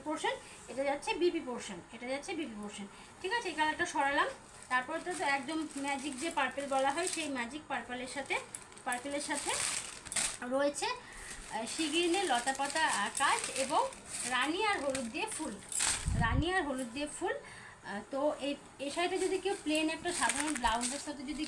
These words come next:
সাথে যদি কেউ ক্যারি করতে চাও, চাও সেটাও ক্যারি করতে পারো বা ব্লাউজ পিসটা রয়েছে সেটার সাথে বানিয়ে নিয়েও কেউ ক্যারি করা অসু-, যেতেই পারে। কিন্তু সারাদিন, উম, পরে থাকার জন্য খুব ভালো শাড়ি,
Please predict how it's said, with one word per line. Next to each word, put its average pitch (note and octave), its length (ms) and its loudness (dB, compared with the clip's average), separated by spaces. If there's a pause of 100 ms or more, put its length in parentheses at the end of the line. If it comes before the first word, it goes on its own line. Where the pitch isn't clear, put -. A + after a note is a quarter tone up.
(220)
সাথে B3+ 320 -4
যদি C#4+ 240 -4
কেউ D#4 240 -4
ক্যারি B3 220 -2
করতে C4+ 260 -10
চাও, F4+ 180 -2 (420)
চাও C#4+ 240 2
সেটাও C#4+ 260 -4
ক্যারি C#4 220 -4
করতে D#4+ 260 -6
পারো B4 280 -4
বা D#4+ 260 4 (300)
ব্লাউজ C4 300 2 (100)
পিসটা E4+ 380 -2
রয়েছে C#4+ 480 -2
সেটার C#4+ 260 -2
সাথে C#4+ 200 -2
বানিয়ে B3 360 0
নিয়েও D#4 280 0
কেউ G#4+ 180 -2 (360)
ক্যারি B3+ 220 -2
করা C#4 240 2 (140)
অসু-, B3+ 380 -2
যেতেই C#4 280 2
পারে। G3 240 -2 (300)
কিন্তু F4 340 4 (240)
সারাদিন, D#4 440 4 (280)
উম, C#4 200 -2
পরে C#4 200 2
থাকার D#4 320 -2
জন্য G4 200 2 (120)
খুব G4+ 160 2
ভালো A#3+ 220 2
শাড়ি, F3+ 240 -6